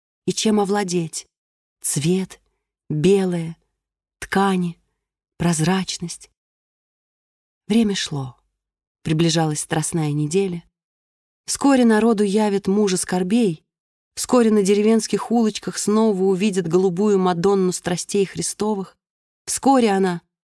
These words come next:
поднявшись на свой цветочный пьедестал, поплывет над маленькой толпой жителей Сантавеллы.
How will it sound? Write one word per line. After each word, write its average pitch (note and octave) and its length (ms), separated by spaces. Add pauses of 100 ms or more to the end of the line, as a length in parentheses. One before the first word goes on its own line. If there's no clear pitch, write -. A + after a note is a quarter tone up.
поднявшись F3+ 520
на F#3 100
свой G3 200
цветочный F#3 520
пьедестал, F#3 640 (340)
поплывет B3 480
над G#3 180
маленькой G#3 480
толпой G3 460
жителей F3 400
Сантавеллы. E3 760